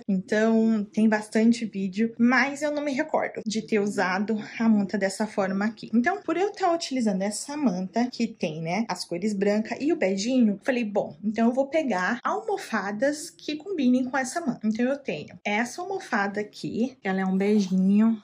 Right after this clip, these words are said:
aí ela tem preto aqui, que ela é de um conjunto de edredom que eu tenho bege com preto. E eu tenho essas outras duas almofadas aqui, que elas são do mesmo conjunto, que é um conjunto marrom com verde que eu tenho. Essa almofada aqui, que ela é um beijinho, mas se vocês notarem aqui, não sei se vai dar pra ver na câmera,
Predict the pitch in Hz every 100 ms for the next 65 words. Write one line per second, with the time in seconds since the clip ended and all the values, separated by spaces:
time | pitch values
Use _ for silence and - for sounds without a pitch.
0 | _ 190 170 170 - 202 156 196 180 190
1 | 208 - - 196 - 202 190 185 196 190
2 | - 208 202 190 202 208 202 202 190 190
3 | 190 190 - 196 185 170 196 214 - 202
4 | - 165 170 - 359 - 339 359 415 440
5 | 392 311 370 392 302 233 202 302 330 214
6 | 214 190 170 - 240 240 226 202 170 -
7 | - 262 277 262 - 254 254 285 277 262
8 | 240 294 370 - 392 359 247 226 226 277
9 | 269 262 254 285 262 233 247 254 - -
10 | 269 233 226 254 240 - 247 262 339 311
11 | 330 330 240 233 233 226 - 285 - 196
12 | 180 180 185 190 220 214 - 190 185 -
13 | 226 254 - 254 254 247 269 359 302 240
14 | 214 254 302 277 208 220 233 - 240 -
15 | 311 285 226 220 254 240 233 214 196 196
16 | - - 233 208 208 262 - 233 196 190
17 | 185 190 190 190 185 - 233 185 175